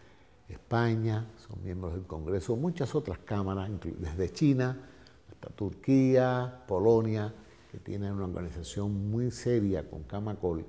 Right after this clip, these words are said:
y que ha organizado incluso aquí un centro de actividades polacas que con mucho éxito ha estado participando con Camacol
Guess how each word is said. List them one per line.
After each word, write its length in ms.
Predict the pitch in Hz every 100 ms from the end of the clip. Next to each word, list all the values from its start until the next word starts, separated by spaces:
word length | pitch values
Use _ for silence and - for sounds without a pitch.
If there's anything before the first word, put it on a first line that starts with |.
| -
y 120 | 107
que 240 | 98 113 127
ha 160 | 135
organizado 640 | 143 143 120 104 113 123 113
incluso 380 | - 120 -
aquí 160 | 104 95
un 120 | 110
centro 800 | - 131 123 117 107 107 104 - - - - - -
de 240 | 92 107
actividades 560 | 107 - 90 82 98 107
polacas 580 | - 104 92 85 82 - -
que 600 | - 92 104 120 120 - -
con 160 | 110
mucho 300 | 127 147 143
éxito 520 | 113 - 117 - 107 104
ha 60 |
estado 320 | 92 104 101
participando 680 | 101 92 - 90 82 87 90
con 200 | 87 78
Camacol 640 | - 98 95 90 87 90